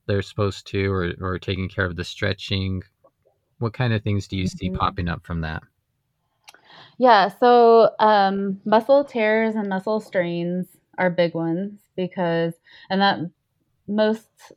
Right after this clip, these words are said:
Speaker 2: most often is because of lack of warm up. You know, our muscles are just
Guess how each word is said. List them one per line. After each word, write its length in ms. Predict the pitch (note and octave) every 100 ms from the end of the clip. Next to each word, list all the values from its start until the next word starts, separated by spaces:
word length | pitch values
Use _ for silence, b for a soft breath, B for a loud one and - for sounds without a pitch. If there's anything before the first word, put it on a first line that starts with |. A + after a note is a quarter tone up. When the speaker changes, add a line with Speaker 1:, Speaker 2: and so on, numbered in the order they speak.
| _ -
Speaker 2:
most 240 | A#3+ A#3+
often 360 | - G3 G#3+ G3
is 160 | F3+
because 560 | F3 F#3 - F3+ F3 E3+ -
of 420 | F3 F3 E3+ F3+ E3
lack 240 | D#3+ E3+
of 100 | F3+
warm 220 | E3+ D#3+
up. 240 | E3 D#3+ - _ _ B B E3 - _ _
You 120 | F#3 F3
know, 80 |
our 180 | - F3
muscles 460 | E3+ E3+ F#3 F3 F3
are 120 | E3+
just 480 | E3+ E3 - _